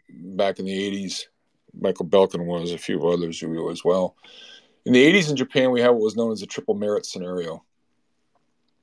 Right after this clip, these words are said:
We had falling oil prices, falling interest rates, and a falling dollar. Falling dollar was positive because it kept capital flows bottled up in Japan.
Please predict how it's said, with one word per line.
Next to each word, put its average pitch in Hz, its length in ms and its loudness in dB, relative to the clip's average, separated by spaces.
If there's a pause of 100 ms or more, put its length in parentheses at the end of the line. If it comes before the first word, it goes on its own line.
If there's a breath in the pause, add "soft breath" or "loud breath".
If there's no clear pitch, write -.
(220)
We 107 100 0
had 98 360 4 (280)
falling 110 340 6
oil 98 160 6
prices, 90 680 0 (1000)
falling 104 420 4
interest 98 360 -8
rates, - 500 -2 (560)
and 98 80 -10
a 92 40 -6
falling 90 380 4
dollar. 80 360 -2 (440)
Falling 113 260 6
dollar 101 220 6
was 90 120 -6
positive 90 460 -6
because 82 240 -14
it - 40 -14
kept - 220 -2
capital 92 300 0
flows 82 280 -2
bottled 82 360 2
up 90 80 -4
in 85 100 -12
Japan. 87 420 -6